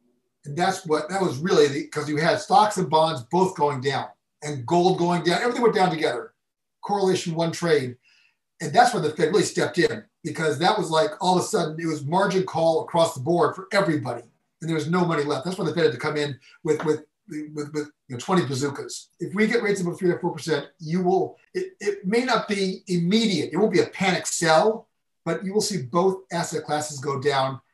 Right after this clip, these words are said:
And if you look back over the last seventy, eighty years, you will see that the correlation of stocks to bonds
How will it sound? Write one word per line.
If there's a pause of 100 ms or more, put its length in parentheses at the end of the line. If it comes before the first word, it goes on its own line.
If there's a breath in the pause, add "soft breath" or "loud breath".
(240)
And
if
you
look
back
over
the
last
seventy,
eighty
years, (480)
you
will
see
that
the
correlation
of
stocks
to
bonds